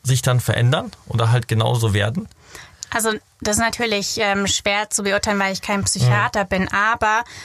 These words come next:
Speaker 2: gerade bei Armin Maivis, er wurde als voll schuldfähig angesehen,
Speaker 1: Mhm.
Speaker 2: weil er,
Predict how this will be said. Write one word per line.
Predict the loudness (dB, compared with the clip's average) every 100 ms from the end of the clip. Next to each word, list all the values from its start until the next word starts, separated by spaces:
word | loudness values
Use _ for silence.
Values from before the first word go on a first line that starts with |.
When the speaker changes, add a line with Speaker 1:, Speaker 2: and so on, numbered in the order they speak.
| -12
Speaker 2:
gerade | -4 0 0 0
bei | 0
Armin | 0 0 0
Maivis, | 0 0 -2 -2
er | 0
wurde | 0 0 0
als | 0 -2
voll | 0 0
schuldfähig | 0 -2 -4 -2 0 0 -2 -10 -12 -10 -6
angesehen, | -2 0 4 4 4 4
Speaker 1:
Mhm. | 0 -2 -20 -20 -16 -2
Speaker 2:
weil | 0 2 0 0
er, | 0 2 2